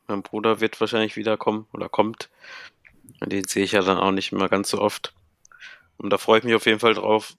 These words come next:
Ja, und sonst, ich glaub, dass einfach, äh, ja, das nächste Jahr auch wieder ganz spannend wird. Auch mit, äh,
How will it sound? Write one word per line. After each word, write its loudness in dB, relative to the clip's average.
Ja, 0
und -4
sonst, -8
ich -10
glaub, 0
dass -2
einfach, -4
äh, -6
ja, 6
das 0
nächste 0
Jahr 6
auch 0
wieder 6
ganz 2
spannend 2
wird. 2
Auch -8
mit, -18
äh, -6